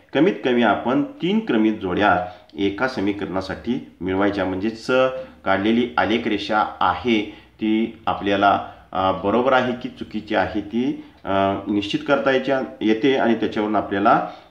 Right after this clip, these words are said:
करेक्ट आलेख काढता येतो. मग सुरुवातीला आपण हे, अ, निर्देशक म्हणजेच क्रमित जोड्या मिळवूया. त्याच्यासाठी आपण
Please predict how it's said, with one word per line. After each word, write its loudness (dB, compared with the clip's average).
करेक्ट 0
आलेख 2
काढता 0
येतो. -6
मग 2
सुरुवातीला 2
आपण 2
हे, 2
अ, -2
निर्देशक 2
म्हणजेच -2
क्रमित 4
जोड्या 4
मिळवूया. 0
त्याच्यासाठी 0
आपण 2